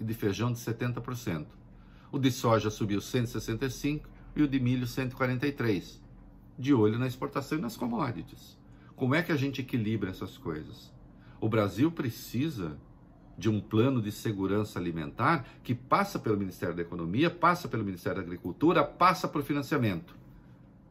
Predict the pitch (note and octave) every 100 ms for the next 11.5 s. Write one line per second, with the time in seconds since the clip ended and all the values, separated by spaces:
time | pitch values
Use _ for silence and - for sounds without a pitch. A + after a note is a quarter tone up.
0 | - B2 - - - C#3+ G#3 G#3+ F#3 G3
1 | F#3 E3 C3+ A#2 - - - - A#2+ E3+
2 | E3+ C#3 - C#3+ D3 C#3 G#2+ F#2+ F2 G#2
3 | C3 D3 C#3 E3 C#3+ - - - - C#3+
4 | E3 - D#3 D#3+ D3+ C#3 C#3+ - C#3 A2
5 | F2+ D#3+ - - - D3 D3 C#3+ C3+ B2
6 | C#3+ C#3 C#3+ B2 C3 B2+ G#2 G2+ E2+ -
7 | - - D#3+ C#3+ C3 B2 A#2+ A#2 G2+ G#2
8 | G#2 G2+ G2 G2+ F2+ E2 D#2+ E2+ F2 F2
9 | F2+ F2 E2 D2+ B1+ B1 - - - -
10 | - - - - - - - G#2+ G#2+ G2
11 | E2+ E2+ E2+ E2 -